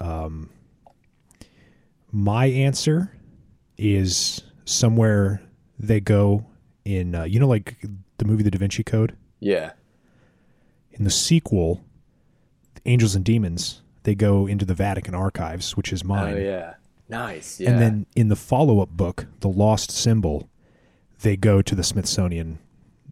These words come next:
Speaker 1: the, the
Speaker 2: Nice.
Speaker 1: huge warehouse the Smithsonian has.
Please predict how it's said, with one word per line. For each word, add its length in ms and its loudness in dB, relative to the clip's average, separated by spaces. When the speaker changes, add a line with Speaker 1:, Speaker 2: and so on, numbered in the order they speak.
Speaker 1:
the, 100 0
the 60 0
Speaker 2:
Nice. 400 -2
Speaker 1:
huge 240 4
warehouse 460 -2
the 80 -8
Smithsonian 520 -4
has. 280 -8